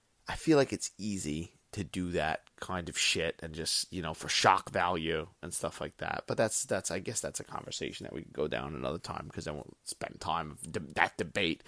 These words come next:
of, oh, is it, is it shocking just for sake of being shocking, or is there nudity just for the sake of being nudity? I don't know. That's opinion, a lot of that too. Um, now, so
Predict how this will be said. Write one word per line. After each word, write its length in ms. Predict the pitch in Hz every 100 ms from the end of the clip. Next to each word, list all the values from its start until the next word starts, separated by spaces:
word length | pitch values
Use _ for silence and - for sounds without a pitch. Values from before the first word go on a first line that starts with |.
| - - - -
of, 180 | - 95
oh, 320 | 113 117 110
is 140 | 98 101
it, 140 | 98
is 180 | - 90
it 120 | 90
shocking 560 | - 104 98 - 98 92
just 160 | 98
for 80 | -
sake 320 | - 98 95
of 40 | 85
being 200 | 95 87
shocking, 680 | - 90 90 - 90 92
or 140 | 78 82 - - - - - -
is 140 | 107 95
there 100 | 95
nudity 420 | 92 92 87 95
just 220 | 85 90
for 80 | -
the 80 | -
sake 240 | - 87
of 80 | 80
being 180 | 82 87
nudity? 320 | 85 85 82 -
I 100 | 95
don't 160 | 82
know. 140 | - - - - - - - _ _ _ _ _ _ -
That's 220 | 117 -
opinion, 560 | - 113 107 101 101 110 -
a 80 | 95
lot 200 | 101 95
of 40 |
that 240 | 92 87 -
too. 380 | 117 104 104 - -
Um, 580 | 98 95 95 95 95 -
now, 260 | 123 117
so 320 | 110 120 110